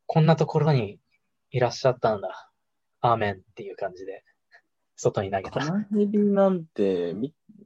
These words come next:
Speaker 2: え、何？あの、手足生えてるんだっけ？カナヘビって。
Speaker 1: カナヘビは手足生えてる。
Speaker 2: あー、なるほど、なるほど。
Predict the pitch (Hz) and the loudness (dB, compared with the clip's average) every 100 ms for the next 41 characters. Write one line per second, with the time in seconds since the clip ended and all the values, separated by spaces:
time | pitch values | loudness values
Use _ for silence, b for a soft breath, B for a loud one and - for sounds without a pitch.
0 | - - - 127 127 147 - - 107 123 | -18 -10 -2 0 0 -4 -4 0 2 2
1 | - 202 185 - 147 - 87 - - - | 4 4 4 4 4 4 0 -6 -14 -16
2 | - - _ - 82 - 107 - - - | -14 -14 _ -6 -6 -6 -10 -10 -20 -20
3 | - _ 160 156 156 156 151 143 156 139 | -20 _ 2 4 4 6 8 8 6 4
4 | - - 104 - 95 - _ _ _ _ | 4 0 0 -2 -10 -12 _ _ _ _
5 | _ _ - 104 113 110 104 95 92 98 | _ _ -2 4 6 6 6 4 0 -2
6 | 95 98 95 - - - - - | -4 -4 -6 -8 -8 -8 -8 -10